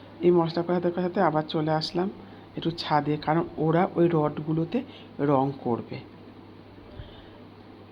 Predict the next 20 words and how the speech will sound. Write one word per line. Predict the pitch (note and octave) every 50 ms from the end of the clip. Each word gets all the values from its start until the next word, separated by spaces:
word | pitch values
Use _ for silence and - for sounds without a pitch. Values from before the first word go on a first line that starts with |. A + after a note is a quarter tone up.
| - - - - - - - - - - - - - - - - - - - - - - - - - - - - - - - -
তোমাদের | - F#3+ G3 F#3+ F#3 F#3
কেমন | F3+ F#3 E3+ F3 F3 F3
লাগছে | F3 E3+ D3 C#3 D3 D3 - - - - F3+ E3+ E3 E3 E3+ -
অবশ্যই | C#3+ C#3+ C#3+ D3+ D#3+ - - - - F3+ E3+
একটু | E3 E3 - - D#3+
জানাবে। | D3+ D#3+ D#3 C#3+ D3 D3 D3+ D3+ C#3+ D3 D3+ D3+ D3+ D3+ D#3 D3+ - - - - - - - - - - - - - -
হ্যাঁ, | D#3+ D#3+ D3+ - - -
এই | D#3+ D3+
দেখো, | C#3+ D3 C#3 - - - D3 - - - - - - - - - - - - - - -
ও | E3+ E3+
এবারে | E3 D#3+ D3+ D#3 D3+ D3+ E3 A3+ D#4 - - - - - - - - -
যেহেতু | - F3+ F3+ F3+ F3 F3+ - - C#3+
ঘষে | - F3 F3 E3+ - F#3
পরিষ্কার | F3+ F3+ - F3 E3+ F3 - F3+ F3
করে | F3 F3+ F3+ F3+
রেখে | F3 E3+ E3+ - F3+
দিয়ে | E3+ F3 E3+
গিয়েছিল, | E3+ F3 E3+ E3+ - F3+ G#3+ E4 F4 - - - - - - -
এবারে | - D3 D#3 D3+ D3+ D3 D3
ওরা | D3 C#3 D3 F#3+